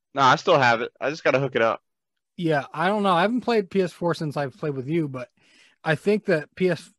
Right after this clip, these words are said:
Speaker 2: what do you have? P C?
Speaker 1: Yeah.
Speaker 2: Is it not on P S C? P C?
Speaker 1: It might be. I just don't know if it's cl-,
Speaker 2: Oh,
Speaker 1: cross-platform.
Speaker 2: cross-platform. It probably,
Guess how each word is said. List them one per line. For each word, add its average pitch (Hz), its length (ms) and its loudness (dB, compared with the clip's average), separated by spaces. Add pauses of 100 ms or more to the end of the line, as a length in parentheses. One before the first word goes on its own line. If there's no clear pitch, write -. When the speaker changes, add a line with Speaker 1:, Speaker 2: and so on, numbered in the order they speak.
(200)
Speaker 2:
what 180 100 -4
do 175 60 0
you 131 60 -2
have? 120 220 -4 (460)
P 170 100 -6
C? 196 260 -2 (460)
Speaker 1:
Yeah. 104 320 2 (680)
Speaker 2:
Is 151 180 -8
it 180 80 -4
not 165 160 0
on 165 160 0
P 175 120 -2
S 175 100 -6
C? 214 200 -6 (440)
P 180 120 -8
C? 208 280 -10 (240)
Speaker 1:
It 107 100 -10
might 131 200 0
be. 131 180 -2
I 131 160 4
just 135 120 -8
don't 139 140 -2
know 127 160 0
if 117 100 -4
it's - 120 -18
cl-, - 180 -16
Speaker 2:
Oh, - 40 -20 (100)
Speaker 1:
cross-platform. 135 720 0
Speaker 2:
cross-platform. 147 600 -8
It 165 120 -12
probably, 175 760 -6